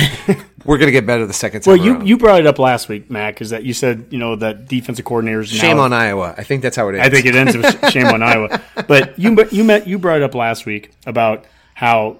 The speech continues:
Speaker 2: defensive coordinators have had a s-, a year now to scheme on,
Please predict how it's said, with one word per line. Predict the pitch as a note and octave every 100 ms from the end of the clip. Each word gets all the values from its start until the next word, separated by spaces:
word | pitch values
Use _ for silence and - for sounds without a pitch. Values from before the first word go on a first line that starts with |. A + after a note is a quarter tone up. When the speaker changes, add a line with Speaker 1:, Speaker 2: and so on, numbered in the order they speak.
| G#3 C3+
Speaker 2:
defensive | B2 A#2+ A#2
coordinators | A#2+ A2+ A2+ A2+
have | G2+
had | A2
a | G#2+
s-, | - -
a |
year | A2+ B2+ C3
now | A#2+ G#2+ G#2+
to | A#2+ G#2+ G#2
scheme | - A#2+ A2 G#2+
on, | G#2+ G#2 G2+